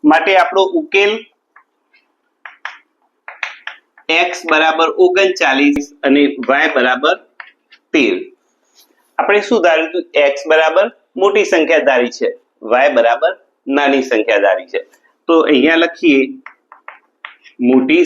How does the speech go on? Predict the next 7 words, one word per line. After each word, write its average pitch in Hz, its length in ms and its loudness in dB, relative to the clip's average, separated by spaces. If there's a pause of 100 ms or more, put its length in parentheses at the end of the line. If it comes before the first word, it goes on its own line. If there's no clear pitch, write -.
સંખ્યા 127 640 0 (1300)
બરાબર 123 480 2 (880)
ઓગણચાલીસ, 113 720 0 (720)
નાની 131 340 2 (100)
સંખ્યા 120 600 0 (2500)
બરાબર 110 480 0 (640)
તેર. 107 200 0